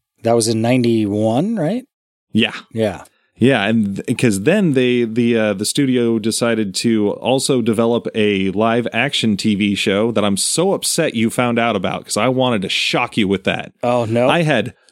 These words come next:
Speaker 2: no fucking clue.
Speaker 1: Yeah, when I was looking for some,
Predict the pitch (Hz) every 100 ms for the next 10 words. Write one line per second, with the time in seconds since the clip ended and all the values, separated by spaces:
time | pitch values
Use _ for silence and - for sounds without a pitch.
0 | - 104 123 135 127 107 101 _ _ -
1 | 120 - 104 95 107 - - 107 113 131
2 | 180 - - _ _ - 185 151 147 156
3 | 165 151 185 180 147 160 135 - 131